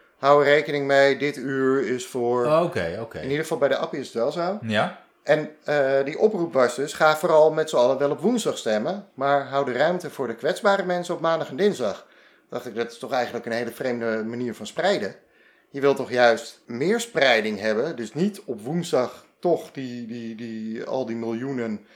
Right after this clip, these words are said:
Speaker 1: maar het is toch ook prettig als die op maandag en dinsdag komen?
Speaker 2: Ja, dat, dat weet ik ook niet.
Speaker 1: Nee,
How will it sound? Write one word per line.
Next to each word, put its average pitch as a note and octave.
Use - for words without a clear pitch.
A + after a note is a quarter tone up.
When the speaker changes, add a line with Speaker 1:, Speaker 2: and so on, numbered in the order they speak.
Speaker 1:
maar B2
het A2+
is B2
toch A#2+
ook F3
prettig C#3+
als G2
die A#2+
op G2
maandag G#2
en F#2
dinsdag D3+
komen? F#2+
Speaker 2:
Ja, C3
dat, G#2
dat G2+
weet F#2
ik F2
ook C#3+
niet. G3
Speaker 1:
Nee, F3